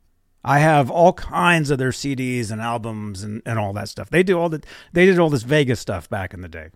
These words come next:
A lot of this stuff. While listening to these live albums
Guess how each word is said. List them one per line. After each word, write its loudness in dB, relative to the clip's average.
A -6
lot 6
of 0
this -6
stuff. -14
While 8
listening 4
to 6
these 4
live 2
albums 0